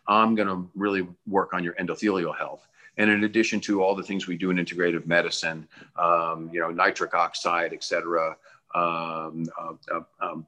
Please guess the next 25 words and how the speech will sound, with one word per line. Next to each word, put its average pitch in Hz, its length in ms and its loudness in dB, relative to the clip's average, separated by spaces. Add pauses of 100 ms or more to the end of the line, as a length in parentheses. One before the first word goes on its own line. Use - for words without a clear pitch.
pomegranate, 90 920 2
uh, 82 280 -2 (120)
uh, 85 40 -4
you 87 180 -8
know, 90 100 -12 (100)
uh, 92 120 0 (920)
o-, 117 220 4
o-, 127 160 6
other 120 300 4
endothelial, 107 960 0 (340)
um, 82 640 -2 (160)
uh, 80 100 -8
supplements 101 720 -2
that 85 140 0
improve 104 520 0
endothelial 82 560 -2
health. 80 320 -2 (460)
Uh, 92 320 2 (160)
let 107 340 2
me 123 100 6
take 113 220 0
a 110 60 4
look 101 320 2
at 90 320 0
the 87 320 0